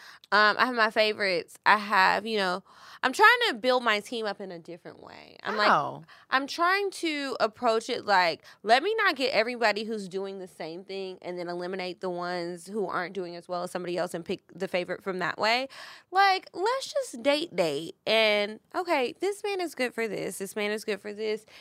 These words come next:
Speaker 1: And let's just do it like that." And also, let's spread 'em out across the continental U S.
Speaker 2: Oh, and, and the races? Spread 'em out?
Speaker 1: What about the races?
Speaker 2: Are we gonna try some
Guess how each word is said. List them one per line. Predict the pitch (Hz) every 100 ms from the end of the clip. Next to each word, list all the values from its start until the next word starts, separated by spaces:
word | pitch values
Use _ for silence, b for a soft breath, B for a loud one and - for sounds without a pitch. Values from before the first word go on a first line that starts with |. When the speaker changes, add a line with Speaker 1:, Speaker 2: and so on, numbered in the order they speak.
| B
Speaker 1:
And | 302 349
let's | 359 349 -
just | 349 330 302 - -
do | 262
it |
like | 233 -
that." | 214
And | -
also, | 269 294 311
let's | 277 349 - -
spread | - 311 311
'em | 269
out | 208 185 -
across | 196 - 226 196 190 -
the | 185
continental | 220 202 190 190 165 - 131
U | 143 107
S. | - - _ _ _ _ _ 320 453 587
Speaker 2:
Oh, | 233 175 151 -
and, | 277 226 -
and | 202 214
the | 196
races? | 190 185 269 - - - - 339 359 392
Spread | - - - 220 214
'em | 226
out? | 247 294
Speaker 1:
What | 247 247
about | 233 240 294 - _ _ -
the | 196
races? | 180 214 - -
Speaker 2:
Are | 226
we |
gonna | 202 214 208 196 185 180 -
try | - 202 185 180 180 185
some | - - 175 170 165 160 165